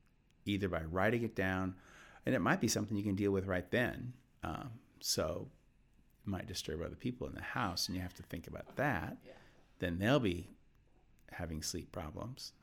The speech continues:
Speaker 1: <laughs>
Speaker 2: Maybe, or wake the dog up. <laughs>
Speaker 1: Could wake up the dog.
Speaker 2: I think that these strategies that you've talked about are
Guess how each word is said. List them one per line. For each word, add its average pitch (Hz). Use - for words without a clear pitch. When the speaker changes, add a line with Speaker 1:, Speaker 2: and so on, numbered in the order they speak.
Speaker 1:
<laughs> -
Speaker 2:
Maybe, 208
or 165
wake 170
the 135
dog 147
up. -
<laughs> -
Speaker 1:
Could 135
wake 113
up -
the 101
dog. 139
Speaker 2:
I 196
think 285
that 156
these 185
strategies 170
that 143
you've 139
talked 139
about 127
are 131